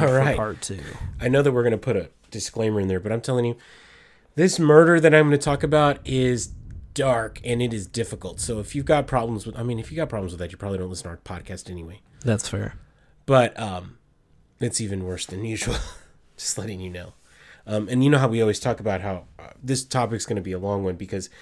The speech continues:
Speaker 2: usually when I put a topic together, I have about six or seven pages. This thing's got thirteen pages to it.
Speaker 1: Holy shit,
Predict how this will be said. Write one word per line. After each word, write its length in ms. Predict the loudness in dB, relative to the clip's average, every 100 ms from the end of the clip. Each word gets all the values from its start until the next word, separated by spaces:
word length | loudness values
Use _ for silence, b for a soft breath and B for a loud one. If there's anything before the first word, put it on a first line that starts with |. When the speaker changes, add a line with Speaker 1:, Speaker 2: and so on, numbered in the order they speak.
| b b
Speaker 2:
usually 480 | -2 0 2 0 0
when 100 | 0
I 60 | -2
put 160 | -4
a 40 | -6
topic 280 | -6 -8
together, 340 | -8 -6 -4 -4
I 60 |
have 140 | -4 -8
about 240 | -10 -8
six 240 | -10 -10 -12
or 60 |
seven 360 | -10 -8 -8 -8
pages. 500 | -10 -8 -8 -8 -14 _ b b b b b
This 120 | -14
thing's 200 | -10 -8
got 220 | -10 -12 -12
thirteen 480 | -8 -6 -6 -10 -8
pages 460 | -10 -14 -16 -16 -16
to 120 | -18
it. 120 | -18
Speaker 1:
Holy 840 | -16 -12 -8 2 4 6 4 2 2
shit, 640 | 2 4 4 4 4 2